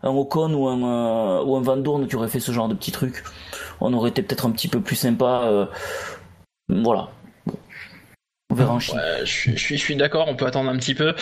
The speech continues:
Speaker 2: Après, bon, du coup, ce qui est bien avec le cas de Lance Stroll, c'est que ça montre aux, aux écuries qu'il suffit pas d'avoir un champion d'Europe de Formule trois pour faire des miracles comme Verstappen.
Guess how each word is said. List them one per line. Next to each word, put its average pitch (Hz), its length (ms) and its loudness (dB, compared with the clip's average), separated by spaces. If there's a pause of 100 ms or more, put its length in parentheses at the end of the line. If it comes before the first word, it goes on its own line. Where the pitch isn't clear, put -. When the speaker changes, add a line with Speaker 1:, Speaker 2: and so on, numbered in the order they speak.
(340)
Speaker 2:
Après, 160 420 2
bon, 143 180 -6
du 139 140 -4
coup, 156 140 -4
ce 147 60 -6
qui - 80 -2
est 131 40 0
bien 143 140 -2
avec 139 140 -4
le 131 60 -4
cas 131 140 0
de 123 40 -2
Lance 127 200 -2
Stroll, 160 280 0
c'est 147 160 -4
que 131 80 -6
ça 131 120 -2
montre 139 260 -4
aux, 123 480 -2
aux 120 80 -4
écuries 135 540 0
qu'il 139 120 -2
suffit 127 200 -4
pas 147 140 2
d'avoir 131 320 2
un 127 60 0
champion 135 300 0
d'Europe 135 300 2
de 131 80 2
Formule 127 280 0
trois 151 300 2
pour 131 160 -2
faire 131 120 2
des 127 100 -2
miracles 127 320 2
comme 131 120 0
Verstappen. 120 540 0